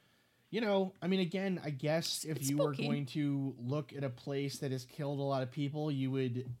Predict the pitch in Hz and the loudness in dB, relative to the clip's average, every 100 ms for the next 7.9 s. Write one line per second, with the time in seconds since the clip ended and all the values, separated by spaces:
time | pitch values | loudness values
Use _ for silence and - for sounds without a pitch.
0 | - - 147 123 139 143 131 147 139 139 | -12 -6 -4 -2 0 0 -2 -2 -2 -2
1 | 127 131 131 139 131 127 120 117 120 - | -4 -2 -2 0 0 2 2 -2 -4 -18
2 | - - - _ _ 135 127 - - 113 | -20 -20 -20 _ _ -4 -2 -6 -8 -6
3 | 127 139 135 123 117 - 120 - 147 147 | -2 0 2 0 -2 -12 -12 -6 -2 -2
4 | 139 135 131 127 123 - 113 113 113 123 | 0 0 0 -2 -6 -12 -10 -8 -6 -8
5 | - 131 135 - - - _ _ _ - | -4 -2 0 -4 -10 -16 _ _ _ -10
6 | 120 139 127 123 120 120 - _ _ _ | -6 -2 -2 -2 -2 -2 -8 _ _ _
7 | - 120 127 135 143 131 139 151 151 | -10 -6 -2 0 0 0 0 0 -4